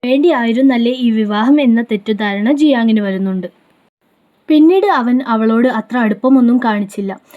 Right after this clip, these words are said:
പിന്നെ നമ്മളെ കാണിക്കുന്നത് അടുത്ത ദിവസം രാവിലെ കിച്ചണിൽ ജോലി ചെയ്യുന്ന ബേയാണ്. അവളുടെ അടുത്തേക്ക് ജിയാങ്ങിന്റെ സ്റ്റെപ്പ് ബ്രദർ പോയി മോശമായി പെരുമാറുകയാണ്. ഇത് കണ്ടുകൊണ്ട് ജിയാങ് അവിടെ തന്നെ നിൽക്കുന്നുണ്ട്.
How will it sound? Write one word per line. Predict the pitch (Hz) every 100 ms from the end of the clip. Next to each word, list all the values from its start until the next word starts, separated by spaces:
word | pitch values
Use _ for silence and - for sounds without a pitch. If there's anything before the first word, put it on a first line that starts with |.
| _
പിന്നെ | - 359 440
നമ്മളെ | 427 311 294
കാണിക്കുന്നത് | 277 233 220 214 214 214 208 214
അടുത്ത | 208 214 311
ദിവസം | 285 247 226 247 233
രാവിലെ | 208 196 208 240
കിച്ചണിൽ | 240 202 220 226 262
ജോലി | 226 208 240
ചെയ്യുന്ന | 269 262 214 208
ബേയാണ്. | 226 269 262 233 190 185 190 - - -
അവളുടെ | 269 330 370 392
അടുത്തേക്ക് | 392 240 233 233 220 254
ജിയാങ്ങിന്റെ | 220 208 208 220 233
സ്റ്റെപ്പ് | 269 262 208 -
ബ്രദർ | 226 233 277
പോയി | 269 220 226
മോശമായി | 220 208 220 349 330 302
പെരുമാറുകയാണ്. | 302 262 233 269 294 285 277 208 190 - - - -
ഇത് | 415 466
കണ്ടുകൊണ്ട് | 453 349 330 320 311
ജിയാങ് | 277 262 226 240 277
അവിടെ | 240 214 220 226
തന്നെ | 247
നിൽക്കുന്നുണ്ട്. | 262 220 202 214 208 190